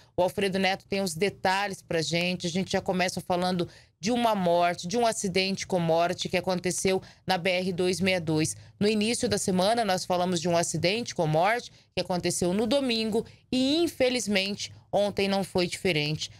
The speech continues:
Mais uma pessoa morreu vítima de acidente de trânsito nesta rodovia que liga Três Lagoas à capital Campo Grande, né, Alfredo Neto?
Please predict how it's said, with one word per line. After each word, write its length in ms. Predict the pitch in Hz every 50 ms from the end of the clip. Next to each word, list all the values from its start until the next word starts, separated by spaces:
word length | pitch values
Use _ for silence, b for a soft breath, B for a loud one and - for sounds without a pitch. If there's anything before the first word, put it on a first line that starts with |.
| B B _
Mais 600 | 185 190 190 190 190 196 214 226 233 240 214 202
uma 240 | 226 220 214 208 208
pessoa 640 | - 214 208 - - - 202 180 175 170 175 175 B B B -
morreu 340 | 180 185 196 196 190 190
vítima 560 | 175 156 147 196 202 214 - - - 196 185 180
de 100 | 180 185
acidente 560 | 170 - 180 165 156 196 220 254 247 - -
de 100 | 233 240
trânsito 600 | - - 185 175 170 175 170 160 - - 185 175 B B B -
nesta 320 | 180 180 180 - - 185
rodovia 680 | 175 170 180 175 175 185 170 156 - 170 165 156 170 165
que 120 | 165 -
liga 240 | 170 165 160 151 160
Três 260 | 160 - 165 170 165 156
Lagoas 400 | 180 170 165 165 165 165 160 180
à 60 | 165
capital 420 | - 165 160 - - - 175 170
Campo 300 | 156 - 175 165 156 170
Grande, 360 | 160 170 170 165 165 160 180
né, 120 | 175 196 202
Alfredo 380 | 202 190 - 185 185 170 160 170
Neto? 360 | 175 170 165 170 - 175 B